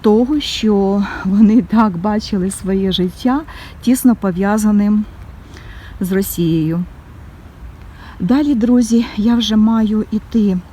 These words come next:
зустрітися з Юлею. Е, ми з нею зайдемо на територію віли. Це зараз я її просто обходжу.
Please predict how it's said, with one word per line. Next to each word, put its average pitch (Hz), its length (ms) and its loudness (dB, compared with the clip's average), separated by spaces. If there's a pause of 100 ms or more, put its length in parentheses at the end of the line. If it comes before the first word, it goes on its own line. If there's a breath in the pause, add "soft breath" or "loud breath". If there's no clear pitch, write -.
(120)
зустрітися 208 640 -2
з 196 180 -2
Юлею. 175 500 0 (1500 loud breath)
Е, 202 200 4
ми 240 180 6
з 311 100 -2
нею 247 480 6 (280 loud breath)
зайдемо 220 520 4
на 220 160 4
територію 220 840 2
віли. 190 480 0
Це 220 160 -4
зараз 196 320 -2
я 202 140 0
її 196 180 0
просто 220 420 -4
обходжу. 190 720 -2